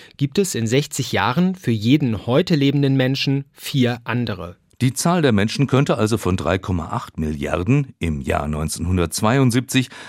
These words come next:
Speaker 2: auf fünfzehn Komma zwei Milliarden Menschen im Jahr zweitausendzweiunddreißig ansteigen. Doch diese Hochrechnung konnte nicht die Gegenmaßnahmen berücksichtigen, die sie auslöste, sagt Michael Kopatz vom Wuppertal-Institut für Klima, Umwelt, Energie.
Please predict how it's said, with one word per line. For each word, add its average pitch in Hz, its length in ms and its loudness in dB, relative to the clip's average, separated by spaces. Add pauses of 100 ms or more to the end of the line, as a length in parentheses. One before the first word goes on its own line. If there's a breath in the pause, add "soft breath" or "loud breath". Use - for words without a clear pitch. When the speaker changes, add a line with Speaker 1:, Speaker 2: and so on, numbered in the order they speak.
Speaker 2:
auf 127 320 0
fünfzehn 160 560 -2
Komma 101 240 0
zwei 92 260 0
Milliarden 87 540 2
Menschen 78 380 -2
im 98 240 0
Jahr 78 320 -2
zweitausendzweiunddreißig 76 1300 -6
ansteigen. 73 580 -6 (580 soft breath)
Doch - 280 -2 (200 soft breath)
diese 101 320 -2
Hochrechnung 95 720 0
konnte 120 400 2
nicht 98 520 -2
die 107 100 -4
Gegenmaßnahmen 90 800 0
berücksichtigen, 120 720 0
die 110 120 2
sie 139 200 0
auslöste, 98 680 2 (260 loud breath)
sagt 85 380 -2
Michael 80 340 -2
Kopatz 104 460 -2
vom 73 240 -2
Wuppertal-Institut 82 920 -2
für 78 160 -6
Klima, 95 380 0
Umwelt, 71 580 -4
Energie. 95 480 -4